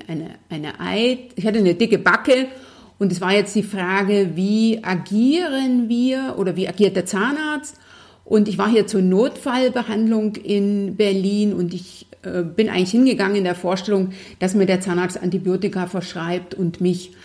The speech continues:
ähm, am nächsten oder übernächsten Tag wieder einbestellt und dann die, ähm, ja, diesen Abszess aufschneidet. Und, äh, wie ich dann im, äh, sozusagen auf dem Zahnarztstuhl saß, äh, dann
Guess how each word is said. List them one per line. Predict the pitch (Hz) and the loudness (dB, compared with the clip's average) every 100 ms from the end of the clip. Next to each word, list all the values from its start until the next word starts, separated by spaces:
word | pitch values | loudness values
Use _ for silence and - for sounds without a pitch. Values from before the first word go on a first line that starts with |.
| - - - | -20 -12 -2
ähm, | 185 175 175 - | 2 2 0 0
am | 185 | 4
nächsten | 180 202 - 208 | 6 4 2 2
oder | 190 | 4
übernächsten | 190 190 185 180 - 190 | 4 4 4 0 0 -2
Tag | 185 175 180 | 0 -4 -4
wieder | - - | -4 -2
einbestellt | 170 180 185 175 185 170 175 | 0 2 0 -2 -2 0 0
und | 175 180 165 | 0 -2 0
dann | 170 175 190 196 185 - - - | -2 2 4 4 0 -6 -20 -16
die, | 165 185 175 180 180 180 | -4 0 2 4 2 2
ähm, | 175 170 165 170 170 160 170 175 175 - _ _ _ _ | 2 0 0 0 0 -2 -4 -8 -10 -14 _ _ _ _
ja, | - 170 | -2 2
diesen | 175 180 | 2 2
Abszess | 185 - 185 170 - - | 0 -2 -4 -4 -6 -2
aufschneidet. | 180 185 - - 156 156 151 - - - _ - - - - _ _ | 2 2 0 -4 -4 -6 -8 -10 -14 -20 _ -20 -20 -20 -20 _ _
Und, | - 175 175 170 170 - | -2 2 4 2 0 -6
äh, | 175 165 165 165 - | -2 -2 -2 -4 -6
wie | 175 208 | -2 -2
ich | - | 0
dann | 247 208 | 2 4
im, | 214 247 247 220 | 6 4 4 -2
äh, | - - 180 180 | -6 -4 -2 -2
sozusagen | 175 185 190 190 | -2 0 2 2
auf | |
dem | 208 226 | 2 2
Zahnarztstuhl | 254 302 311 - 262 269 262 220 | 2 2 0 0 2 4 4 2
saß, | 185 202 233 285 - - | 2 2 2 0 -4 -6
äh, | 233 233 226 | -4 -4 -4
dann | 220 214 220 214 | -2 0 -2 -4